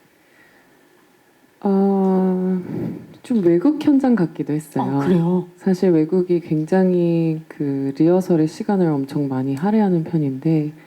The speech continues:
Speaker 1: 정말 섬세하게 리허설 전부터도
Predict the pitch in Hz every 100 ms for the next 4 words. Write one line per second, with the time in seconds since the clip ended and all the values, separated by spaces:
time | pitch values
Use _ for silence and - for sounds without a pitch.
0 | - - - _ _ - 190 190 208 208
1 | 214 214 214 208 180 170 160 156 156 151
2 | 165 196 202 190 180 - 165 170 247 -
3 | 165 156 147 143